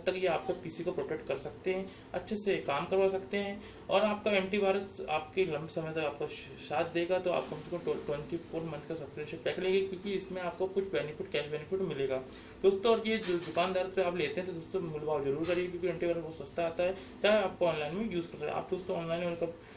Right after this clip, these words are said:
कम, प्राइस comparison देख सकते हैं, बहुत फ़र्क आएगा दोस्तों। फिर एक दोस्तों, एक बात बताना चाहता हूँ मैं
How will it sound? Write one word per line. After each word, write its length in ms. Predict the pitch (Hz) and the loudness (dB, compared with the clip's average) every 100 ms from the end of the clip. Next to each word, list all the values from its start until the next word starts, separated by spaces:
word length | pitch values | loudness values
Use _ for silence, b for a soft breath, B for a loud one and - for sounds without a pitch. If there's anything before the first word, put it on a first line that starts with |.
| B B - - 147 143 139 135 131 - - | B B -14 -6 -2 0 0 0 -2 -8 -2
कम, 80 | 147 | -2
प्राइस 420 | - - 147 165 | -2 2 2 2
comparison 440 | 165 165 - 180 | -2 -4 -4 -6
देख 160 | 160 160 | -4 -4
सकते 260 | 151 - | -6 -2
हैं, 140 | 196 - | -2 0
बहुत 160 | 151 | -4
फ़र्क 460 | - - - 151 151 | -4 -10 -2 0 4
आएगा 240 | 131 135 | 4 4
दोस्तों। 420 | 156 135 - - 226 - - - - - - - - | 0 -4 -2 -4 -4 -8 -18 -18 -18 -18 -18 -18 0
फिर 120 | 196 202 | 2 2
एक 140 | 208 - - | 0 -6 -6
दोस्तों, 320 | 160 160 196 | -4 0 2
एक 60 | 180 | 4
बात 140 | 170 | 2
बताना 260 | 160 151 165 | 2 -2 2
चाहता 280 | 160 135 165 | 2 4 0
हूँ 100 | |
मैं 100 | 151 | 0